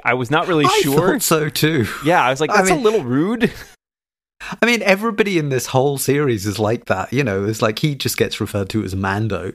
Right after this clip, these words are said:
Speaker 1: Yeah,
Speaker 2: Um,
Speaker 1: true.
Speaker 2: which is the same sort of, you know, he's heard it so often, he just is giving it back to other species as well. But
Speaker 1: Yeah,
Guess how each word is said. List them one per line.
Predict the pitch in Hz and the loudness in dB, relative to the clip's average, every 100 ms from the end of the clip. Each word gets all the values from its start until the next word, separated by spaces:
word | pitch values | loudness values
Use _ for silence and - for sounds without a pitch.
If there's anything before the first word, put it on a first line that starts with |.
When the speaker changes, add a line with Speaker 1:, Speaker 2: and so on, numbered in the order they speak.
| _ - | _ -4
Speaker 1:
Yeah, | 110 101 | 0 0
Speaker 2:
Um, | 104 95 92 | 0 -2 0
Speaker 1:
true. | 110 104 | 0 2
Speaker 2:
which | 127 131 131 | 0 0 -2
is | 117 | 0
the | 123 | -2
same | - 139 139 135 123 | 2 2 2 -2 -2
sort | - 120 110 | 0 0 2
of, | 104 - - - - - | -2 -8 -20 -16 -16 0
you | 160 | 0
know, | 107 - - - | 0 -8 -14 0
he's | 190 - | 0 4
heard | 156 165 | 2 4
it | 160 135 | 0 0
so | 147 123 117 | 2 2 2
often, | 120 139 123 | 2 0 -2
he | 113 127 | -4 -4
just | 117 107 - | -2 -4 -6
is | 98 | -6
giving | 92 110 104 | 2 2 2
it | 98 92 | -2 -2
back | 95 104 - | -2 -2 -2
to | 110 101 101 | -2 -2 -2
other | 104 101 | -4 -4
species | 98 - 101 - 117 123 117 - | -2 -4 -4 -4 -6 -6 -8 -6
as | 101 92 | -6 -4
well. | 92 101 117 127 | -4 -4 -4 -6
But | 117 113 | -4 -2
Speaker 1:
Yeah, | 123 123 | 0 2